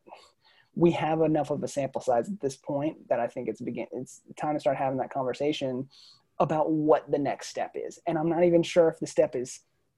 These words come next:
I don't think the step is outright firing him, 'cause I'm not even sure you can do that right now. And that's its own unique ball of wax to try and pull apart. But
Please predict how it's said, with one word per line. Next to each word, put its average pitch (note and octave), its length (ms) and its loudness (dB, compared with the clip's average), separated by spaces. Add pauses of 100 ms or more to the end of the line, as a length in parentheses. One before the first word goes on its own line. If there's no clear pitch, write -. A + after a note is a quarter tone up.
(1000)
I - 60 0
don't G3 160 6
think G3 160 2
the F3 60 -2
step D3+ 240 0
is D#3 80 2
outright D#3 320 4
firing E3 500 0
him, F3+ 160 2
'cause F3 100 6
I'm D#3+ 120 0
not E3+ 140 4
even D#3+ 120 2
sure E3 220 2
you E3+ 140 2
can B3 460 0
do C3+ 180 0
that - 220 -8
right - 240 -4
now. G2 280 -8
And D3 100 -10
that's D3 160 -4
its D#3 160 -4
own E3 420 2
unique D3 460 0 (140)
ball B2 360 2
of A#2+ 120 4
wax B2 160 -10
to C3+ 80 -6
try C3 240 -6
and B2+ 100 -4
pull - 220 0
apart. - 400 0
But - 180 -2